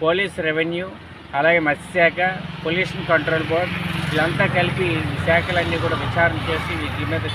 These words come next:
చర్యలు తీసుకోవాలని, మత్స్యకారుల యొక్క పొట్ట కొట్టేటువంటి ఫార్మా పరిశ్రమ యాజమాన్యాలపై క్రిమినల్ చర్యలు తీసుకోవాలనేసి ఇప్పటికే మేము అనేక సార్లు డిమాండ్ చేస్తాం,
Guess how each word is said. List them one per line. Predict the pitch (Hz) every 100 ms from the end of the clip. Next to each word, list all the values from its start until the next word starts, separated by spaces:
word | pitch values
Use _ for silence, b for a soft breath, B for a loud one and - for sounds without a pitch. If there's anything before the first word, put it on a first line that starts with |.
| 156
చర్యలు | 139 160
తీసుకోవాలని, | 151 147 - 151 147 151 190 - - - - -
మత్స్యకారుల | 151 165 220 214 202 196
యొక్క | 196 180 170 160
పొట్ట | 160 180
కొట్టేటువంటి | - 175 175 165 165 160
ఫార్మా | 160 151 156 170 160 151
పరిశ్రమ | 147 - 190 175 143
యాజమాన్యాలపై | 143 165 180 180 175 156 160 156 147 - - - -
క్రిమినల్ | 156 175 175 170
చర్యలు | 160 156 135
తీసుకోవాలనేసి | 139 - 156 147 139 135 190 180 139 139 - - - - 165
ఇప్పటికే | 151 185 165 185 160
మేము | 156 151 147
అనేక | 156 180 165
సార్లు | 185 180 180 151
డిమాండ్ | 151 165 160 165
చేస్తాం, | 156 -